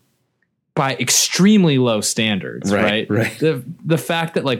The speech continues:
Speaker 2: Petty
Speaker 1: Weasel
Speaker 2: criminals, yeah.
Speaker 1: is in the mix here,
Speaker 2: Yeah.
Speaker 1: right, is just sort of like, uh, you know, that, and he drowns immediately,
Speaker 2: <laughs>
Speaker 1: right?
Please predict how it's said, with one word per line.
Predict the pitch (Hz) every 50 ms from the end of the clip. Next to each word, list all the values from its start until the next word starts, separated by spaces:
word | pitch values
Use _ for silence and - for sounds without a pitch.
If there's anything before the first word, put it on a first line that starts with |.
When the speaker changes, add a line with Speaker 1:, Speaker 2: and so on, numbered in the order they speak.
| 107 104
Speaker 2:
Petty | 101 107 165 170 160
Speaker 1:
Weasel | 156 139 117 113
Speaker 2:
criminals, | 117 113 110 98 82 64 57 - - - - -
yeah. | 87 90 82 -
Speaker 1:
is | 147 147 123 143
in | 139 131
the | 123 117
mix | 113 113 127 127 123 123 - -
here, | - - 95 87 85 82 82 87 - _ -
Speaker 2:
Yeah. | - 71 65 53 -
Speaker 1:
right, | 110 104 101 101 104 98 - _ _ _ _ _ _ _
is | - 131 123 -
just | 139 127
sort | 147 139
of | 131
like, | 123 117 113 - _ _ _ _ _ _ _ _ - -
uh, | - 127 117 110 104 104 95 - - -
you | - 156 139
know, | 120 113 110
that, | 120 123 123 -
and | 143 143 139
he | 135 139
drowns | 127 113 120 127 131 135 139 139 139 139
immediately, | 123 135 131 127 127 131 139 127 113 101 98 - 71 80 - - - - - - _
Speaker 2:
<laughs> | _ _ _ _ _
Speaker 1:
right? | - 127 117 - - 135